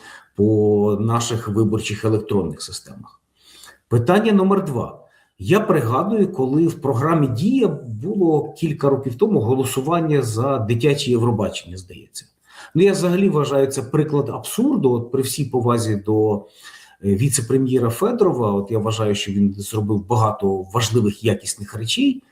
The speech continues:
але перетворення "Дію" на отаку розважальну перед-, про-, розважальний формат під час війни,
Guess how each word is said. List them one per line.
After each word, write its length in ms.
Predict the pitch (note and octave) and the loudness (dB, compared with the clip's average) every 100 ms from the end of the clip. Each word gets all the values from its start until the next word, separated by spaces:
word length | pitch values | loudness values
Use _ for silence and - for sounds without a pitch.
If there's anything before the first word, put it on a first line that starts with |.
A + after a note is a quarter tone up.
| - C#4 - _ | -20 -20 -20 _
але 440 | A2+ B2 C3 C#3 C3 | 0 2 4 2 2
перетворення 840 | - D#3 D3 C3+ F3 E3+ D3+ D3 | 2 2 2 2 2 4 2 0
"Дію" 540 | A#2+ A#2+ D3+ C#3 A#2+ | 0 -2 -2 -2 0
на 180 | A#2+ A#2+ | 0 0
отаку 380 | A#2 - - A#2+ | -2 -4 -4 -2
розважальну 760 | B2 A#2+ C3 B2+ C3 A2 G#2+ G#2+ | -2 0 -2 2 2 2 -2 -2
перед-, 440 | A2 A2+ A2 G#2+ - | -2 0 -2 -6 -2
про-, 380 | A#2 B2 A#2+ - G#2 A#2 A2+ | -2 -2 -4 -4 -2 -2 0
розважальний 720 | C3+ A#2+ C#3 C3+ C#3 A#2+ A#2 | 0 2 2 4 2 4 2
формат 520 | A#2 B2+ C3 A#2 - | 0 -2 0 -2 -4
під 120 | G#2 | -10
час 320 | - G#2+ G#2 | -8 -6 -6
війни, 460 | G#2 A#2 E3 A#3 | -4 0 2 2